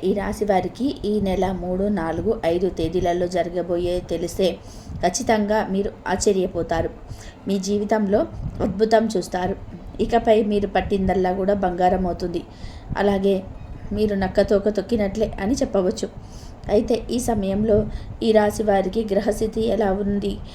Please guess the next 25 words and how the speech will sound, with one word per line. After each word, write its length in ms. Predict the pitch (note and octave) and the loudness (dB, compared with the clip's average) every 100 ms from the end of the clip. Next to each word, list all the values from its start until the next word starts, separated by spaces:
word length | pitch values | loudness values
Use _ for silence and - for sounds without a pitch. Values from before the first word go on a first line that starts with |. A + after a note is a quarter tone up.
| - - - | -10 -8 -2
ఎందుకు 320 | A3+ A#3+ B3+ | 2 2 2
ఇలా 160 | A#3+ A3 | 2 2
అదృష్టం 460 | G#3 G3 A3 - G#3+ | 0 2 2 4 2
పట్టబోతుంది 720 | G#3+ F#3+ G3+ G#3 G#3 G#3+ G#3+ G#3 A3 | 2 0 2 2 4 2 2 0 0
అనే 160 | A3 | 0
అంశాలతో 640 | - F#3+ G3 A3 G#3 G3 | 0 -2 0 2 2 2
పాటుగా 440 | G3 F#3 F#3 A3 A3 - - - - - - | 2 0 2 2 2 0 -10 -14 -16 -10 -2
ఈ 80 | A#3+ | -2
సమయంలో 560 | A#3 G3+ F#3+ F#3 F#3 A#3+ | 0 0 0 0 2 2
మీరు 260 | A3+ G#3 G3 | 2 2 4
ఏ 160 | F#3 | 2
పరిహారాలు 640 | G#3+ G#3+ G3+ G#3+ G#3+ G#3 G3+ | 4 2 2 0 0 2 2
చేయటం 340 | G#3+ F#3 G3+ | 2 4 2
వలన 240 | F#3+ F#3 F#3+ F3+ - - - - G3+ | 2 2 2 0 -8 -18 -14 -6 0
ఇంకా 280 | A3+ B3+ A3+ | 0 2 0
శుభ 220 | - G3 G3+ | 0 0 0
ఫలితాలు 540 | A3 G3 F#3+ G#3 F#3+ | 2 0 2 4 4
పొందుతారు 580 | F#3 G3 F#3+ G#3+ G3 G3 | 2 0 2 2 4 4
అనే 220 | F#3+ F#3+ | 2 0
అంశాలను 560 | F#3 F#3+ G#3 G#3+ G#3 C4 - - - - - | 0 0 2 2 2 0 -4 -14 -12 -6 0
ఈ 80 | A#3+ | 2
వీడియోలో 460 | A3+ A3 G#3 G#3 A#3 | 2 2 4 4 2
మనం 260 | A3+ A3 | 2 0
వివరంగా 420 | G#3+ A3 G#3 G3+ G#3 | 2 4 4 4 4
తెలుసుకుందాం. 640 | G#3 G#3 - F#3 F#3+ | 2 -2 -2 -2 0